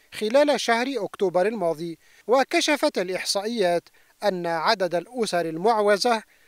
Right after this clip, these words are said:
يمثل ربع السكان تقريبا. رغم إقرار الجميع بأن تونس تعيش أوضاعا اقتصادية واجتماعية صعبة لم يسبق لها مثيل خلال السنوات الأخيرة،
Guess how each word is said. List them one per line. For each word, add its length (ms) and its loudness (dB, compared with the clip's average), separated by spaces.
يمثل 440 0
ربع 640 2
السكان 640 -2
تقريبا. 680 -4
رغم 300 4
إقرار 400 4
الجميع 520 -2
بأن 400 0
تونس 320 -2
تعيش 380 -2
أوضاعا 500 2
اقتصادية 800 -4
واجتماعية 920 -2
صعبة 540 2
لم 280 -4
يسبق 420 -2
لها 280 2
مثيل 720 -2
خلال 360 2
السنوات 680 2
الأخيرة، 600 -4